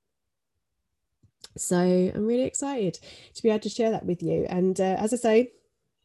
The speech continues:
don't forget, if you wanna see these videos, you wanna see me in my dressing gown and my pajamas talking to you right now, go to my link tree in my bio, Soul Mood, um, Podcast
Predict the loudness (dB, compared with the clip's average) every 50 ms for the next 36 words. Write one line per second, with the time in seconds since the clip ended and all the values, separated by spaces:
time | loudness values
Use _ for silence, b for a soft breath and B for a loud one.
0 | _ _ _ _ _ _ _ _ -18 -4 2 4 6 6 6 6 4 4 4 4
1 | 4 4 2 0 0 2 4 6 6 6 6 4 4 4 4 4 4 4 6 6
2 | 4 4 4 2 2 2 2 2 2 4 4 4 4 4 4 4 4 2 2 0
3 | B B B B B B B B B B _ _ _ 2 4 4 6 6 4 4
4 | 6 6 6 4 4 2 0 0 0 2 2 4 4 6 4 4 4 6 6 6
5 | 6 6 4 4 6 6 6 6 4 4 2 2 2 0 0 _ _ _ _ _
6 | _ _ _ _ _ _ _ _ _ _ _ -20 -14 -4 2 4 6 6 6 6
7 | 4 4 6 6 4 4 2 2 2 2 2 2 0 0 2 2 2 2 0 -2
8 | -4 _ _ _ -2 0 2 4 6 6 6 6 6 4 2 0 -6 _ _ _
9 | _ _ _ -8 -6 -4 -4 -4 -4 -4 -6 -8 -8 -10 _ -6 -6 -4 -4 -4
10 | -4 -4 -6 -8 -14 -20